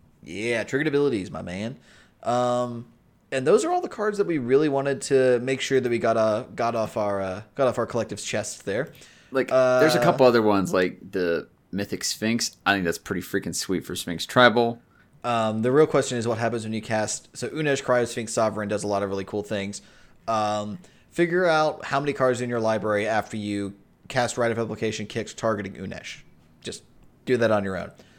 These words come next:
Speaker 1: Um, we also didn't get to talk about the defeat cycle of self-hate cards. Um, and again, we didn't really talk about a bunch of, like, the exert yourse-, exert yourself as a cost cards, like Hope Tender or Pride Sovereign or Oasis Ritualist.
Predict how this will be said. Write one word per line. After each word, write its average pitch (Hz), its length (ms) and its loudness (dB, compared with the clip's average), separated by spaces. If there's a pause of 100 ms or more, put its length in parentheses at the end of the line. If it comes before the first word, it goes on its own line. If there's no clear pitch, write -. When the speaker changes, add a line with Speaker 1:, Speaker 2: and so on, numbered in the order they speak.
(320)
Speaker 1:
Um, 90 520 -4 (500)
we 135 100 0
also 139 220 0
didn't 139 160 -4
get 123 100 0
to 110 60 -10
talk 120 180 0
about 107 160 -4
the 104 60 -12
defeat 104 420 -8
cycle 143 520 -2 (120)
of 107 300 2
self-hate 117 460 -2
cards. 117 540 -4 (460)
Um, 101 340 -4
and 123 140 -4
again, 175 140 0
we 139 80 2
didn't 175 180 -6
really 240 240 -4
talk 139 260 -4
about 147 140 0
a 117 40 0
bunch 120 220 -4
of, 117 140 -2
like, 107 220 -2
the 110 160 -6
exert 104 340 -6
yourse-, 110 220 -6 (120)
exert 113 340 -4
yourself 113 320 -4
as 104 80 -6
a - 40 -10
cost - 400 -6
cards, - 480 -12 (340)
like 95 280 -4
Hope 120 260 -2
Tender 107 680 -4 (320)
or 95 420 -4
Pride 123 380 -2
Sovereign 104 600 -2
or 85 220 -6
Oasis 120 380 -2
Ritualist. 95 720 -6